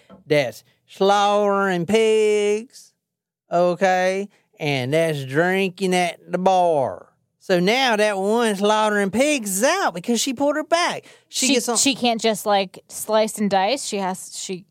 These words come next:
Speaker 2: can't do it without lifting?
Speaker 1: No, they, they, I guess, uh,
Speaker 2: She does it all.
Speaker 1: no, she got out completely, and she got, uh,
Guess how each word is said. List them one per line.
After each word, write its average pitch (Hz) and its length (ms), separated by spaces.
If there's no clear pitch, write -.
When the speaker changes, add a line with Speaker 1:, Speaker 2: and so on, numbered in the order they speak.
Speaker 2:
can't 190 280
do 190 140
it 185 80
without 180 260
lifting? 233 460
Speaker 1:
No, 220 380
they, 185 320
they, 165 480
I 147 140
guess, 165 340
uh, 160 220
Speaker 2:
She 143 60
does 185 160
it 185 60
all. 175 100
Speaker 1:
no, 190 180
she 202 180
got 196 220
out 196 220
completely, 202 540
and 131 80
she 165 120
got, 160 300
uh, 131 400